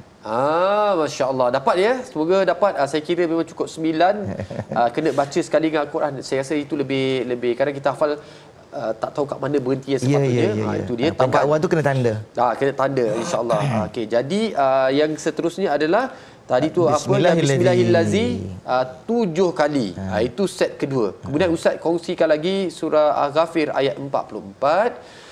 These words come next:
Speaker 1: Kemudian itu yang ketiga. Yang kelima tadi surah Hud ayat lima puluh enam, lebih digalakkan untuk baca ketika
Speaker 2: Untuk
Speaker 1: dapat
Speaker 2: dalam
Speaker 1: kenderaan
Speaker 2: kenderaan.
Speaker 1: baru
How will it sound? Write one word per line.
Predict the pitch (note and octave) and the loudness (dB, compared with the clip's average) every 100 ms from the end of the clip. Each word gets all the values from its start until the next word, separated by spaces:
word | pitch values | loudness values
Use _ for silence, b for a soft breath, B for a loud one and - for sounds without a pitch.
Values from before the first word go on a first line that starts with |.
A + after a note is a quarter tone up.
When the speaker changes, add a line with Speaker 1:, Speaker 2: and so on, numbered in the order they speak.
| B B - | B B -6
Speaker 1:
Kemudian | C3 C#3+ D3 D#3+ F3+ E3+ | -2 0 0 2 2 2
itu | C#3+ F3+ D3 | -2 -2 0
yang | C#3+ C3 | 0 0
ketiga. | C#3 C3+ C3 F3+ G#3+ | -6 -6 0 0 0
Yang | B2 B2 C#3 D3+ D#3+ D#3+ D#3 | -4 -4 2 2 2 -4 -4
kelima | D#3+ D3+ D3+ F3+ G3+ | -2 0 0 0 0
tadi | D#3 D#3 F#3 G3+ | 2 0 0 -2
surah | G3 D3+ C#3+ C#3+ C#3 C3+ | -2 -2 2 2 2 0
Hud | C#3+ A#3 - | -2 -2 -2
ayat | C3 D3 | 0 0
lima | C3+ B2+ | -2 -6
puluh | - G2+ | -6 -4
enam, | C3 E3 | -4 -4
lebih | A#2+ B2+ C#3+ C#3+ | -4 -4 -2 -2
digalakkan | B2+ C3 A#2+ A#2+ C3 | 0 2 2 0 -4
untuk | B2 A#2+ | -4 -6
baca | A2 A2 - F3 G#3 | -6 -6 -4 -2 -2
ketika | - G2+ - | -4 -8 -8
Speaker 2:
Untuk | - - - - | -8 -12 -20 -20
Speaker 1:
dapat | - | -2
Speaker 2:
dalam | - A2 | 0 0
Speaker 1:
kenderaan | G#2+ G#2 A2+ | 0 2 2
Speaker 2:
kenderaan. | A2+ D3 | 2 2
Speaker 1:
baru | E3 C#3+ | 2 2